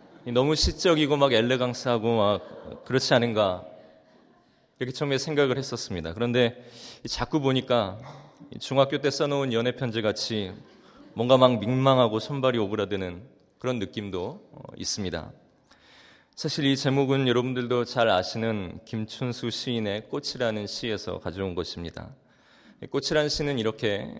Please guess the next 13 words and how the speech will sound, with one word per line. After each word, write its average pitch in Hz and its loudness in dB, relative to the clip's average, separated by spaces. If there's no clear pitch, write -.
시작을 107 -2
합니다. 98 -4
"내가 110 4
그의 120 2
이름을 113 0
불러주기 113 0
전에는 107 -2
그는 135 2
다만 113 0
하나의 127 0
몸짓에 95 -2
지나지 104 -2
않았다. 82 -6